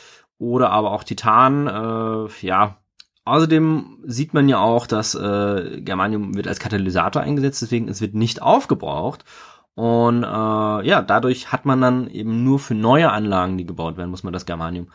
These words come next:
einkaufen, aber alte Anlagen bleiben ja weiterhin bestehen. Das größte Anwendungsgebiet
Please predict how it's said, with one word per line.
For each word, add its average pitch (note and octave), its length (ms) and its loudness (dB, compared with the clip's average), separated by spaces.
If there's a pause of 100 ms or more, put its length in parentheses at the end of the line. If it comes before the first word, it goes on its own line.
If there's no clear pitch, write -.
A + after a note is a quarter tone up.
(180)
einkaufen, B2 840 2
aber F#2+ 340 -2
alte G2 200 -2
Anlagen G2 340 -2
bleiben F#2 220 0
ja F2 120 -4
weiterhin F#2 340 -4
bestehen. G#2+ 400 2 (640)
Das - 380 0
größte F3 360 2
Anwendungsgebiet E3+ 800 -2